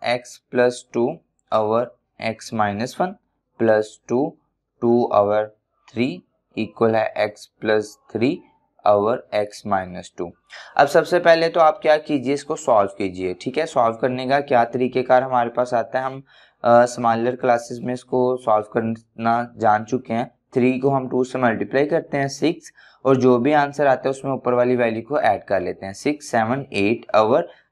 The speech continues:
नीचे वाली जो वैल्यू होती है वो as it is ही आ जाती है। जो पहला क्वेश्चन थे दो तीन, मैंने उसमें आपको बताया था कि नीचे वाली जितनी भी वैल्यूज हों तो आपने क्या करना है, उनसे उनको मल्टीप्लाई कर देना है। जैसे कि एक्स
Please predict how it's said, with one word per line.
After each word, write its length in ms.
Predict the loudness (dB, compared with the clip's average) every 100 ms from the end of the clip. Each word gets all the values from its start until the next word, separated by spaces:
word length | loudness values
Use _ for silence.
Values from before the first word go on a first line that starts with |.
| -2
नीचे 280 | -2 2 4
वाली 240 | 4 2
जो 100 | 2
वैल्यू 300 | 2 2 0
होती 200 | 0 -2
है 60 | -4
वो 180 | -4 -2
as 200 | -2 -2
it 160 | -6 -4
is 160 | -4 -6
ही 200 | -8 -4
आ 200 | 2 2
जाती 400 | 0 -8 -10 -12
है। 160 | -12 -16 _ -20 -20 _
जो 100 | 0
पहला 320 | 4 4 4 0
क्वेश्चन 460 | -2 -4 -8 -10
थे 180 | -6 -6
दो 300 | 0 2 2 0 -8 _ -8
तीन, 280 | -6 -6 -10 -20 -6
मैंने 260 | -2 0 -2
उसमें 220 | -4 -2
आपको 240 | 0 0 -2
बताया 300 | 4 4 4
था 140 | 0
कि 140 | -4 -4
नीचे 280 | -6 -4 -4
वाली 200 | -2 -2
जितनी 300 | -2 -4 -4
भी 140 | 0
वैल्यूज 380 | 2 2 0 -4
हों 300 | -6 -4 -4 -6 _ _ _
तो 60 | -8 2
आपने 400 | 6 6 4 -4 -4
क्या 200 | -2 0
करना 320 | -2 -2 -6
है, 220 | -8 -10 -12 _ _
उनसे 380 | -6 -6 0 2
उनको 440 | 2 0 -2 -2 0
मल्टीप्लाई 600 | 0 0 0 -2 0 0
कर 140 | 0 -2
देना 240 | -6 -8
है। 100 | -2
जैसे 280 | -2 0 -2
कि 160 | -2 -2
एक्स 340 | -4 -6 -12